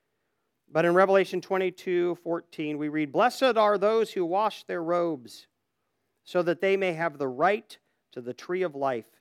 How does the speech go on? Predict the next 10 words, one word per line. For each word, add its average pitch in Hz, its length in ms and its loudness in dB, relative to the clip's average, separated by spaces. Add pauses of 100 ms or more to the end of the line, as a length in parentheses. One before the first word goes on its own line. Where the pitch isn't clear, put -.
(580)
and 117 100 -12
that 135 160 -4
they 151 120 0
may 139 180 -4
enter 160 460 -6
the 147 120 -10
city 123 520 -8 (340)
by 117 300 -4
the 113 120 -8
gates. - 600 -14